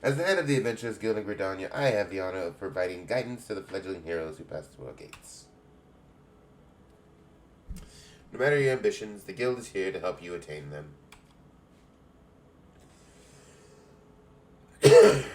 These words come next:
In return, we expect you to fulfill your duties as an adventurer by assisting the people of Gridania. A fine deal, wouldn't you agree? I guess.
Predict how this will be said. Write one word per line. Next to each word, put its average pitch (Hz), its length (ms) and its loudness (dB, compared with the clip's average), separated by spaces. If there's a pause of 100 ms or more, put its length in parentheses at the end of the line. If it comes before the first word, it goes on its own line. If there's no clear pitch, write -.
(200)
In 208 140 6
return, 113 400 -2
we 110 80 -6
expect 113 260 -10
you 120 80 -8
to 98 60 -14
fulfill 117 240 -8
your 113 120 -6
duties 98 360 -8
as 92 80 -12
an 98 80 -6
adventurer 87 500 -6
by 92 120 -4
assisting 101 500 -8
the 151 60 -6
people 131 220 -8
of 120 120 -6
Gridania. 82 480 -8 (120)
A - 60 -4
fine 147 280 -2
deal, 95 220 -4
wouldn't 95 300 -8
you 95 100 -8
agree? 95 280 -8 (1200)
I - 40 -20
guess. - 520 -10